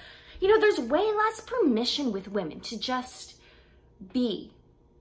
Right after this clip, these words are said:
Women's existence is dependent upon others, on an audience. Women only exist relationally. <laughs> What we do is who we are. Because if I'm alone in the woods and I hear a tree fall, it didn't fall, <laughs> it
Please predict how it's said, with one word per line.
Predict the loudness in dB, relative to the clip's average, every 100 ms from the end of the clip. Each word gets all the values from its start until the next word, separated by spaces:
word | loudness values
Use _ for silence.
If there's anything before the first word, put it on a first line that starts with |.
| _ _ _ _ -20 0
Women's | 2 4 2
existence | 0 -2 -6 -6 -10 -12
is | -8
dependent | -8 -6 -10
upon | -12 -16 -14
others, | -12 -12 -14 -20 -16
on | -16
an | -18 -16 -8
audience. | -4 -4 -6 -16 -20 -20 -20 -20 -20 -20 _ _
Women | -4 -4 -4 -8
only | -8 -8 -8
exist | -12 -14 -14 -14 -14 -14
relationally. | -14 -10 -10 -10 -12 -16 -20 -20 -20 _ _ _ -20 -20
<laughs> | -18 -8
What | 2 4 4
we | 0
do | -4 0 4 4 2 -6 -14 -20 -20 -20 -16 -4
is | -2
who | 0
we | 0 4
are. | 6 6 2 -8 -20 _ _ _ -20 _ -20 -6
Because | 2 4
if | 6
I'm | 4 6
alone | 4 4
in |
the | 2
woods | 4 2 2
and | 0
I |
hear | 0 -2
a | -4
tree | -6 -8
fall, | -2 0 0
it | 0
didn't | 2 0 2
fall, | 6 6 4
<laughs> |
it | 0